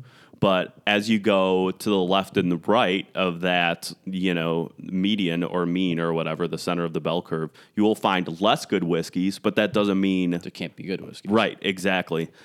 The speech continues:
Speaker 1: And for someone to discount something completely because of its
Speaker 2: Which I would
Speaker 1: age
Speaker 2: see
Speaker 1: or whatever,
Speaker 2: Yeah.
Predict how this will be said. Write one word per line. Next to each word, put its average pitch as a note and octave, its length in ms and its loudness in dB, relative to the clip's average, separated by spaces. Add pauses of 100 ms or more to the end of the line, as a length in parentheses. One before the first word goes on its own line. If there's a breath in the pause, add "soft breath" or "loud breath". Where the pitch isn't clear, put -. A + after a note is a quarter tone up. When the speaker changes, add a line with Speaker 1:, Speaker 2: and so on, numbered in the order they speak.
(140 loud breath)
Speaker 1:
And G2 240 0
for G2 400 2
someone A2+ 500 2
to F#2 220 2
discount G2 720 -2
something G2 400 -2
completely F#2 640 -4
because F2 400 -2
of E2+ 160 -4
its D#2 300 -6
Speaker 2:
Which A#2+ 200 -6 (120)
I A2 40 0
would A#2 160 -2
Speaker 1:
age G2 280 2
Speaker 2:
see G2 60 0
Speaker 1:
or F#2 100 2
whatever, F#2+ 420 0
Speaker 2:
Yeah. G#2+ 200 -2